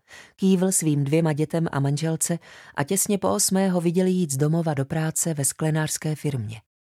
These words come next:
Od té chvíle jakoby se propadl do země. Nedošel na sraz se svým kolegou, s nímž společně dojížděli autem.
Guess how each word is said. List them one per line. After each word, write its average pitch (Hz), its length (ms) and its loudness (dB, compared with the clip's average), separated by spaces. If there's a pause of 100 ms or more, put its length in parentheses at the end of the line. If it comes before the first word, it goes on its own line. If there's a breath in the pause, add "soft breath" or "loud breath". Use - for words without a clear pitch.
(220 loud breath)
Od - 180 -6
té 185 180 -4
chvíle 185 380 0
jakoby 175 320 -2
se 151 180 -2
propadl 143 500 -4
do 127 140 -4
země. 104 320 -10 (680)
Nedošel 170 480 2
na 143 120 0
sraz 147 360 -2
se 151 160 -2
svým 127 260 -2
kolegou, 143 500 0 (240 loud breath)
s - 80 -2
nímž 131 280 2
společně 139 560 0
dojížděli 135 500 0
autem. 120 420 -8